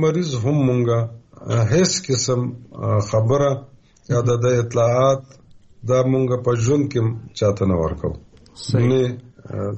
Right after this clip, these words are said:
Speaker 1: زیر بحث راوړو. لکه ما ستاسو ته خبره وکړه،
Speaker 2: مهم.
Speaker 1: نو ما صرف دومره ویل چې یو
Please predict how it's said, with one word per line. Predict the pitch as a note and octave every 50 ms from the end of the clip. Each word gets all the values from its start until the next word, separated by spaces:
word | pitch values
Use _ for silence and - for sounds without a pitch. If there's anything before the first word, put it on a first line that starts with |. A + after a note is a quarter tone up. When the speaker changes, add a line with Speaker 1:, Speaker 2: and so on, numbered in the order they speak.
| - -
Speaker 1:
زیر | - A#2 A#2 A2+ A2+ A2 A2
بحث | C3 B2 A2+ A2
راوړو. | A#2 B2 B2 B2
لکه | B2+ B2 C3+ B2+
ما | C#3+ D3
ستاسو | C#3 C#3+ - C#3+ C3+ A#2 -
ته | - B2
خبره | A2 C3+ C#3 C#3+ D3+ D#3+ E3
وکړه، | E3 E3 E3+ D#3+ - - - - -
Speaker 2:
مهم. | D3 C3+ B2+ C3 A#2+ - - - - - - - - -
Speaker 1:
نو | C3
ما | C3 C#3 D3
صرف | C#3+ - D#3 D#3 D3 C#3+ C3+
دومره | D#3 D#3 D#3 D#3
ویل | D#3 D3
چې | C#3+ -
یو | C#3+ C#3+ C#3